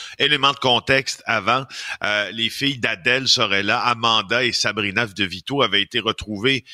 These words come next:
inanimées dans leur résidence de Laval. On les avait, euh, trouvées allongées côte à côte sur le sol de la salle de jeu.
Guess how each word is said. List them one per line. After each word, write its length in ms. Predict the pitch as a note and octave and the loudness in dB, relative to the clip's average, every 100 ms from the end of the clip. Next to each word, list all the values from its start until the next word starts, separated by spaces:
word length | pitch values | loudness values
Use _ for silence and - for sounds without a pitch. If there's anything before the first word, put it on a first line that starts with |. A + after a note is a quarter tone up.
| - _ | -20 _
inanimées 640 | A2+ A#2 A#2 A2 A2+ C3+ C3 | -4 -2 -2 -2 0 0 0
dans 100 | A#2+ | 2
leur 200 | A2 F#2+ | 2 0
résidence 520 | G2+ G2+ G2 A2+ G#2 | -2 -2 -2 -2 -2
de 80 | G#2 | 0
Laval. 480 | G2 F#2+ A2+ C3+ - | 2 2 0 -2 -6
On 120 | A2+ | -4
les 260 | A2+ A2 A2 | -2 0 -2
avait, 500 | G#2 F#2+ A2+ A#2 F#2 | -2 0 0 0 -2
euh, 180 | A2 G#2 | -2 -2
trouvées 380 | - G#2+ G#2 B2 | -4 -8 -2 0
allongées 520 | A2+ G#2+ G#2 A2+ B2+ | 0 -4 -4 -2 -4
côte 300 | - D3 - | -2 -2 0
à 100 | A#2+ | -2
côte 260 | - A#2+ - | -2 -4 -4
sur 160 | G2+ | -2
le 100 | G2 | 0
sol 300 | - A2 A#2 | 0 0 -2
de 80 | G#2+ | -2
la 160 | G2 - | -2 -2
salle 300 | B2 A2 G2+ | -2 -4 -2
de 100 | G2 | -2
jeu. 280 | - B2 | 0 -2